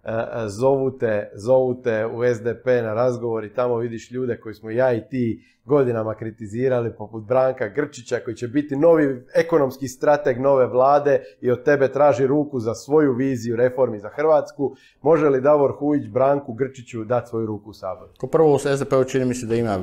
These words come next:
Speaker 2: više stratega, jedan je Mršić, drugi je Grčić, treći je, a, ovaj, em, predsjednik stranke, oni svi imaju malo različite ideje, tako da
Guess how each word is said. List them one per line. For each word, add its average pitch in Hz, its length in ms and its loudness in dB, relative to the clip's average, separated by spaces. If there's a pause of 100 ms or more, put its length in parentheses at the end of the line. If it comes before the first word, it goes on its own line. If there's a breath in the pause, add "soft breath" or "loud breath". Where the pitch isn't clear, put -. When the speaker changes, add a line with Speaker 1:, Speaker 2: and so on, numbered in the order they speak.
Speaker 2:
više 92 280 -6
stratega, 143 560 0
jedan 113 320 2
je 101 60 -8
Mršić, 101 500 -6
drugi 98 420 -16
je 92 360 -8
Grčić, 98 540 -10
treći 95 460 -12
je, 92 240 -6 (1200 soft breath)
a, 90 320 -12
ovaj, 87 480 -12
em, 50 60 -14 (1700)
predsjednik 104 400 -4
stranke, 107 440 -2
oni 104 200 0
svi 104 600 -4
imaju 101 260 -6
malo 101 260 -2
različite 104 540 -4
ideje, 104 300 -2
tako 123 180 -4
da 107 140 -4